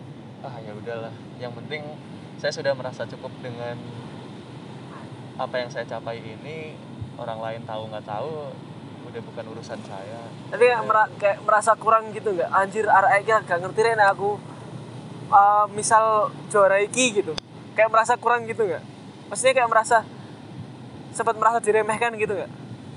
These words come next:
Speaker 1: Enggak sih. Soalnya kayak gini, Mas. Saya cenderung kayak apa ya?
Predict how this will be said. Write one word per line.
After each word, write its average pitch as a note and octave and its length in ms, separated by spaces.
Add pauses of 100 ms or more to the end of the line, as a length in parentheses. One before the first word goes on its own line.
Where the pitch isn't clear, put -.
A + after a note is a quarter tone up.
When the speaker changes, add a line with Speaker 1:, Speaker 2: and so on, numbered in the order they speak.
(380)
Speaker 1:
Enggak A2+ 240
sih. - 160 (600)
Soalnya G3+ 400
kayak F3+ 200
gini, F#3 160
Mas. D#3 160 (1300)
Saya F#3+ 160
cenderung E3+ 480 (680)
kayak B2+ 280
apa D3 160
ya? G#2 200